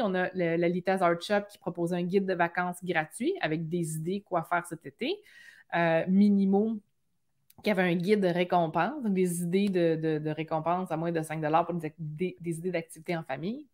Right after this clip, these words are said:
Pardon. Fait que ça, c'est le fun. Les gens, « Ah oui, j'ai besoin d'être inspiré. » Euh, autre exemple aussi, c'est Coco Village, l'année passée, qui faisait une liste d'attente. Fait que là, si on voulait savoir, euh, quand est-ce que les jouets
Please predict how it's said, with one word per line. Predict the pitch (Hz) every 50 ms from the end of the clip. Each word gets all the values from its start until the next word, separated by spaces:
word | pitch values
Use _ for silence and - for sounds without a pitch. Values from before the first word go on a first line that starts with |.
| _ _ _
Pardon. | 135 - 123 135 190 349 - - - - - - - - _
Fait | -
que | 175 262
ça, | 294
c'est | 320
le | 208 175
fun. | - 247
Les | 226 190 170
gens, « | 190 226 233
Ah | - 294 311 294
oui, | 311 330 294
j'ai | 226 196
besoin | 190 202 208 202 214 240 262
d'être | 262 233 185 - -
inspiré. » | 175 175 175 - - 175 160 156 190 269 330 - - - - - _ _ -
Euh, | 175 170 165 165 160 160 165 165 - - _
autre | - 262 254 254
exemple | 226 202 208 240 294 285 -
aussi, | - -
c'est | 339 - 262
Coco | - 214 202 233 233
Village, | 202 208 202 214 254 302 330 233
l'année | 214 190 190 220 277
passée, | - - 220 196 185 185 - - - - 247 294 349 339 339 -
qui | - 220 220 220
faisait | 214 - - 190 185 180 202 233
une | 247 220
liste | 214 226 269 247 220
d'attente. | 220 190 - - 180 - - -
Fait | - 185
que | 202
là, | 240
si | - 269
on | 254 247 247 226
voulait | 196 196 202 214 214 220 220 233 269
savoir, | 262 - - 190 180 180 175 180 185 196 196 208 220 233 233 240 254 254 - - - - _ _ _ _ _ -
euh, | 175 170 165 160 156 156
quand | - 202 196 190 190 185 180 196 202 208 220 240
est-ce | 247 262 262 254 254 247 - -
que | - 214
les | 208 196 185 180
jouets | 175 165 185 190 185 202 208 214 214 220 226 220